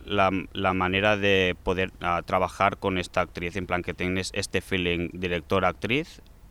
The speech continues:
y, y luego lo, lo plasmas en, en, en la pantalla y en las imágenes. He tenido una suerte que en todas las actrices que he trabajado siempre había, ha habido esta química de,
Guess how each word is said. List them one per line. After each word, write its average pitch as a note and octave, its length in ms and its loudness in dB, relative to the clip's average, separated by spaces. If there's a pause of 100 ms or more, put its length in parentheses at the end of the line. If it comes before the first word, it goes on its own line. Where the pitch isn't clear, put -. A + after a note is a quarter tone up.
y, F2 840 2
y F2+ 80 -4
luego F2+ 320 0
lo, E2+ 500 2
lo F2 140 -2
plasmas F#2+ 540 2
en, E2+ 440 -2
en, F2+ 260 -6
en F2 120 -4
la F2 100 2
pantalla F2 400 -2
y G2+ 60 0
en F2 80 0
las D#2 140 -2
imágenes. D2+ 540 -10 (840)
He F#2 100 -2
tenido F#2+ 140 2
una F#2 120 4
suerte F#2+ 300 2
que G2 80 2
en F#2 100 2
todas F#2 240 4
las G2 60 -2
actrices F2+ 320 -6
que F#2 80 0
he F2+ 40 0
trabajado F#2+ 580 4
siempre F#2 280 0
había, F2+ 380 2
ha F2 100 -2
habido F2 220 -2
esta F#2 220 0
química F2+ 420 0
de, E2+ 340 0